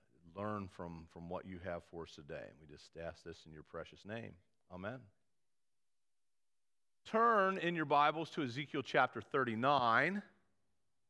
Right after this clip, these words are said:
and we are going to try to close out, um,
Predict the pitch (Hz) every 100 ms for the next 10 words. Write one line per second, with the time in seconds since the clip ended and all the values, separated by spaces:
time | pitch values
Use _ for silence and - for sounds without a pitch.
0 | _ _ _ _ _ _ - 110 123 131
1 | 123 135 135 135 - 127 123 120 - 120
2 | 117 - 135 135 120 135 127 123 - 113
3 | 110 110 104